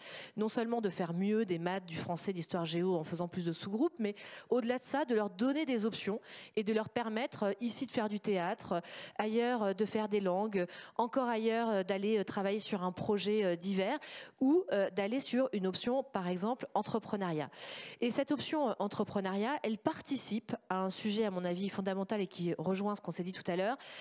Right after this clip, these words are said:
à la confiance en soi. Au fond, au travers du projet entrepreneurial, je réfléchis à un projet, je me fais confiance, je suis là pour tester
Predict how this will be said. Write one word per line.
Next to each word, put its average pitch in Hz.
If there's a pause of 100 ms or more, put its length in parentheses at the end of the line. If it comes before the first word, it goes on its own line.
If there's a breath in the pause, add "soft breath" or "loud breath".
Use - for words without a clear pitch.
(160 loud breath)
à 196
la 208
confiance 233
en 180
soi. 156 (380 loud breath)
Au 190
fond, 262
au 269
travers 247
du 190
projet 208
entrepreneurial, 185 (320 loud breath)
je 185
réfléchis 247
à 208
un 196
projet, 185 (180 soft breath)
je 180
me 214
fais 269
confiance, 196 (320 loud breath)
je 214
suis 220
là 247
pour -
tester 254